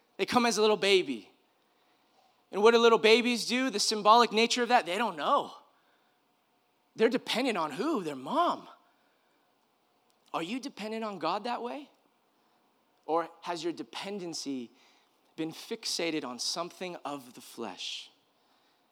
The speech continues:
Beware, friend, if that is the case in your soul, you will miss the wind 'cause you're so focused on what's right in front of you.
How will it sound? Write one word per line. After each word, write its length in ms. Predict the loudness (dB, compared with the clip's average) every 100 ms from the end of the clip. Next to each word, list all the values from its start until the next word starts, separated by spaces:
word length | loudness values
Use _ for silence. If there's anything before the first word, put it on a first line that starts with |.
| _ -2
Beware, 520 | 0 0 0 0 -2
friend, 460 | -6 -12 -10 -12 -14
if 100 | -16 -8
that 240 | -4 -2
is 160 | -2 -6
the 80 | -8
case 380 | -8 -8 -8 -8
in 80 |
your 160 | -6 -4
soul, 360 | -4 -4 -6 -6
you 200 | -8 -8
will 100 | -8
miss 400 | -10 -10 -10 -10
the 100 | -10
wind 420 | -10 -14 -18 -20 _ _ _ _ _ _ _ _ -14
'cause 160 | -10
you're 80 | -6
so 420 | -4 -2 -4 -6
focused 500 | -8 -6 -6 -6 -8
on 360 | -8 -10 -10 -6
what's 380 | -6 -6 -10 -12 _
right 380 | -8 -8 -8 -12
in 140 | -18 -18
front 320 | -14 -12 -12
of 160 | -14
you. 140 | -20